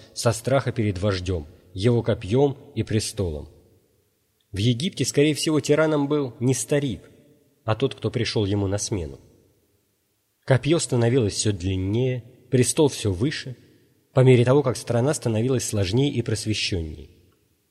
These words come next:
Поэтому я не согласен с обычным, обыденным мнением, что страх может править лишь в начале, а не в конце. Мы не знаем, что было в начале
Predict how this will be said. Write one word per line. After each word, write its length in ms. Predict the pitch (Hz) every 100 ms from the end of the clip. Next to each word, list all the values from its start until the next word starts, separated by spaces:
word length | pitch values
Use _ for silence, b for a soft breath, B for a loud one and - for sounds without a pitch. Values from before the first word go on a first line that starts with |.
| _ _ _ _ _ _ _ _
Поэтому 320 | 165 170 139
я 100 | 127
не 100 | 120
согласен 520 | - 135 131 95 92
с 120 | -
обычным, 480 | 104 104 156 - 87 80 B B
обыденным 580 | 131 120 147 107 104 101
мнением, 480 | 110 147 165 151 131 B B -
что 200 | - 123
страх 360 | - 139 160
может 280 | 135 117 113
править 320 | 143 165 147
лишь 240 | 117 135 113
в 40 |
начале, 460 | 123 - 135 147 135
а 120 | 110
не 100 | 110
в 80 | -
конце. 480 | 113 110 - 76 - _ _ _ _ _ _ _ _ -
Мы 160 | 143
не 80 | 190
знаем, 340 | 180 208 151 101
что 160 | -
было 200 | 110 113
в 60 | 104
начале 540 | 117 - 165 151 -